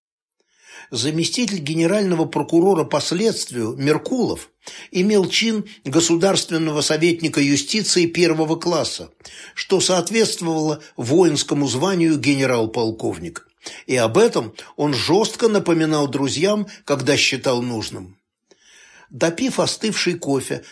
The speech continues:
и аккуратно загасив сигарету, Грязнов поднялся.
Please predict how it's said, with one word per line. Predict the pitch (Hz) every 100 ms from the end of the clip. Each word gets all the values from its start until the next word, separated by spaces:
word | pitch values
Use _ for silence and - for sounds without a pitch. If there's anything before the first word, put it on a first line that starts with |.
| -
и | 160
аккуратно | 147 165 190 214 185 165
загасив | 147 151 139 165 165
сигарету, | 147 139 127 120 113 139 - - - -
Грязнов | 127 139 113 131 113
поднялся. | 127 107 117 101 - 82